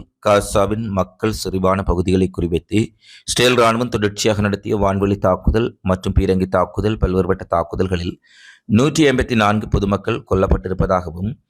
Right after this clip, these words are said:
நானூற்றி ஐம்பத்தி ஒன்பது பேர் வரை காயமடைந்திருப்பதாகவும் அங்கிருந்து வரும் செய்திகள் தெரிவிக்கின்றன. கடந்த இரண்டு நாட்களில் மட்டும், அதாவது கடந்த நாற்பத்தி எட்டு மணி நேரத்தில் இஸ்ரேல் நடத்திய தாக்குதலில்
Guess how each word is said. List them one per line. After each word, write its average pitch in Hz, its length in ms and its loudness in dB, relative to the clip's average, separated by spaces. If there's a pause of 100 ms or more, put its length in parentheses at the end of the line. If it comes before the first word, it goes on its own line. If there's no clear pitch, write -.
(360)
நானூற்றி 131 600 2 (160)
ஐம்பத்தி 101 320 0
ஒன்பது 98 220 -2
பேர் 98 160 0
வரை 104 180 0 (180)
காயமடைந்திருப்பதாகவும் 92 1120 0 (180)
அங்கிருந்து 98 460 0
வரும் 90 200 -2
செய்திகள் 90 480 -4
தெரிவிக்கின்றன. 78 500 -8 (1000)
கடந்த 110 340 2 (100)
இரண்டு 107 340 2
நாட்களில் 98 560 0
மட்டும், 95 400 -2 (100)
அதாவது 95 440 2
கடந்த 104 280 2
நாற்பத்தி 98 460 0
எட்டு 95 140 -2
மணி 90 160 0
நேரத்தில் 95 500 0 (340)
இஸ்ரேல் 135 300 0
நடத்திய 123 440 0
தாக்குதலில் 98 680 0